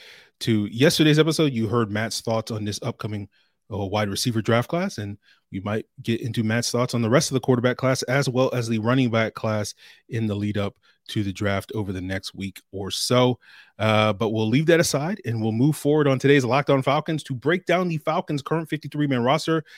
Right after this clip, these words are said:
to see where their needs are heading into next week's draft, and we'll do that coming up on today's Locked On Falcons. But, guys, you know, in addition to the draft next week, there's something exciting coming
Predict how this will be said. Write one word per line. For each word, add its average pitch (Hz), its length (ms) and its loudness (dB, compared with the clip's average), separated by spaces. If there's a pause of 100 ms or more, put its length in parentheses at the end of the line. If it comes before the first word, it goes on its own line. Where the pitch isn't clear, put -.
(140)
to 117 100 -8
see 165 380 -4
where 131 340 2
their 123 220 0
needs 131 380 0
are 95 280 -4 (240)
heading 113 360 -4
into 107 420 -6 (200)
next 92 300 -10
week's 104 220 -8
draft, 104 360 -4
and 95 120 -10
we'll 92 100 -8
do 113 180 -2
that 98 200 -4 (260)
coming 113 240 -2
up 110 160 -2
on 110 100 0
today's 113 280 0
Locked 117 220 0
On 117 120 0
Falcons. 175 500 0 (560)
But, 170 280 6 (120)
guys, 151 540 4 (140)
you 127 100 -2
know, 98 280 -4
in 143 120 2
addition 165 420 2
to 208 120 2
the 147 100 4
draft 123 580 0 (400)
next 131 280 0
week, 240 320 2 (160)
there's 123 160 -2
something 208 300 0
exciting 175 760 2 (460)
coming 175 360 2